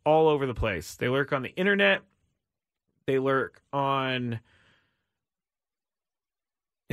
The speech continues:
I mean, they lurk in real life, really. And so everybody, I'm not trying to scare everybody. I don't know. I feel like I'm going down a weird rabbit hole, but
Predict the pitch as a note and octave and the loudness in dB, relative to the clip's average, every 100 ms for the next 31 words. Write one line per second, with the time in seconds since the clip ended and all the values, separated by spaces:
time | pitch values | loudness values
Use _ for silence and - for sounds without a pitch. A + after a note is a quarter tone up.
0 | A2 - B2+ B2+ B2+ B2 C#3+ C#3+ B2 C3 | -4 -2 -2 0 0 0 0 0 0 0
1 | A2 A2 F2 - - - A#2 G#2+ G2 F2+ | 2 0 -2 -8 -18 -6 -4 -2 -4 -8
2 | - - - A#2 G#2+ G#2+ G#2 A#2 C3 B3+ | -12 -20 -8 -4 -2 -4 -2 0 4 4
3 | C#4+ C4 A#3 D4+ D4+ D4+ A3 - G3+ G3 | 6 6 6 4 4 2 2 2 6 8
4 | F#3 C#3+ A#2+ B2+ G2 F#2+ - - - - | 8 4 2 0 -2 -6 -8 -18 -6 2
5 | G3 F#3+ E3 C#3+ - A3 G3+ E3+ E3 D#3+ | 6 6 6 4 4 4 4 4 4 4
6 | D#3 D3+ B2+ C3 D#3 D3+ D3 C3 - - | 2 2 2 4 4 4 2 0 -6 -12
7 | - - C3 D3+ D#3 C#3 A2+ A2+ G#2 G#2+ | -12 2 6 6 6 2 0 0 0 0
8 | A#2 A2 A2 | 0 0 -4